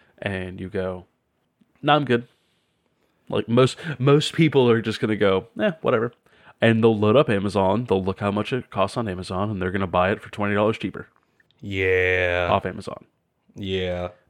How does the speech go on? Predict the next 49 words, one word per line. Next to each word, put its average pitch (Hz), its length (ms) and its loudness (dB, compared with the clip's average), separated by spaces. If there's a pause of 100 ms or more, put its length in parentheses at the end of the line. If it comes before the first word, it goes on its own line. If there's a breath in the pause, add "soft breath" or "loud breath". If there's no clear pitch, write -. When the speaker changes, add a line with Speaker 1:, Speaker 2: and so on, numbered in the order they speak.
Speaker 1:
Do 98 100 -2
I 90 80 0
like 92 300 -4
it? - 180 -4 (220)
No. 92 320 0 (460 soft breath)
Do 113 180 4
I 104 80 6
sometimes 107 420 0
do 104 160 0
it? - 160 0 (140)
Yeah. - 240 2 (440)
'Cause 113 180 0
I 110 80 4
don't, 123 180 2
not 147 200 0
made 240 200 0
of 240 60 0
money. 240 300 2
<laughs> - 40 -20
Like, 135 580 0
like, 185 460 0 (680 soft breath)
I 110 80 2
wanna 151 180 4
play 151 140 6
this 156 120 2
hobby, 151 420 2
and 95 100 0
if 98 100 -4
I 110 60 4
can 117 120 -8
save 151 260 2
twenty 113 260 0
bucks 147 300 0
buying 101 240 -2
it - 60 -16
somewhere 104 280 -6
else, 135 240 -2
I'm 123 80 -10
gonna 139 140 -12
do 190 180 -2
that - 200 -4
so - 80 -14
I - 40 -10
can - 60 -18
play 170 120 0
the 190 60 -4
game. 233 300 -6
Speaker 2:
Yeah, 98 280 0
and 104 300 -2